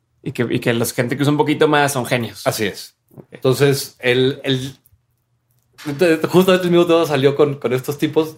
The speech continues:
Speaker 1: Con
Speaker 2: este,
Speaker 1: dos nombres comunes
Speaker 2: sí,
Speaker 1: ahí
Speaker 2: entonces,
Speaker 1: con
Speaker 2: no, y no,
Speaker 1: Andreas
Speaker 2: no sé
Speaker 1: y
Speaker 2: si,
Speaker 1: con
Speaker 2: no me acuerdo si, si
Speaker 1: José
Speaker 2: salió
Speaker 1: Madero.
Speaker 2: toda la explicación, pero es, es un mito que surgió por un periodista, ¿no?
Speaker 1: Ujú.
Speaker 2: Entonces, muchos de los mitos comienzan con periodistas, este, periodistas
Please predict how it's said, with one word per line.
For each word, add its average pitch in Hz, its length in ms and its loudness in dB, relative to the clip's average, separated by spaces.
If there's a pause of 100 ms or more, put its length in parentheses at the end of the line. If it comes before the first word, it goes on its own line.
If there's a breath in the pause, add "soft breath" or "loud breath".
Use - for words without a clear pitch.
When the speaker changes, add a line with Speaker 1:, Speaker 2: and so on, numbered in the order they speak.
Speaker 1:
Con 113 100 -2
Speaker 2:
este, 120 380 2
Speaker 1:
dos 143 180 4
nombres 151 300 4
comunes 139 420 4
Speaker 2:
sí, 127 60 2
Speaker 1:
ahí 127 120 4
Speaker 2:
entonces, 151 80 6
Speaker 1:
con 139 140 4
Speaker 2:
no, 127 100 4
y - 40 2
no, 180 80 4
Speaker 1:
Andreas 123 160 2
Speaker 2:
no 170 60 4
sé 180 100 2
Speaker 1:
y 180 120 4
Speaker 2:
si, - 60 0
Speaker 1:
con - 80 -8
Speaker 2:
no 151 80 0
me 190 40 6
acuerdo 180 240 4
si, 156 160 -4
si - 100 -4
Speaker 1:
José 175 140 4
Speaker 2:
salió 143 120 2 (180)
Speaker 1:
Madero. - 40 0
Speaker 2:
toda 165 180 4
la 160 100 2
explicación, 143 520 0
pero 151 260 6
es, 156 200 -6
es 151 140 -4
un 185 120 4
mito 196 240 4
que 180 100 0
surgió 147 460 0
por 147 120 0
un 143 60 0
periodista, 156 500 2
¿no? 156 100 -20 (420 soft breath)
Speaker 1:
Ujú. 123 120 -4
Speaker 2:
Entonces, 156 440 -4
muchos 226 380 4
de 254 80 4
los 180 140 4
mitos 190 300 2
comienzan 185 400 0
con 131 140 -4
periodistas, 110 680 -2 (100)
este, 113 720 2
periodistas 135 680 0